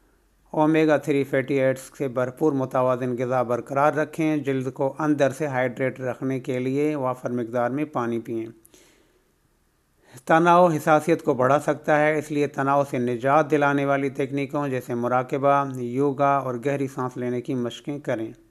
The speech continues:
आठवां है माहिर इमराज जिल्द से मशवरा।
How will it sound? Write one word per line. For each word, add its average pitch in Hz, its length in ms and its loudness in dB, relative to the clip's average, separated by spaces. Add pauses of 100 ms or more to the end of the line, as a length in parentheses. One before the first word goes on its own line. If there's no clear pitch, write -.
(1300)
आठवां 165 500 0
है 165 140 2
माहिर 147 420 2
इमराज 139 600 0
जिल्द 135 340 -4
से 160 140 -2
मशवरा। 123 540 -8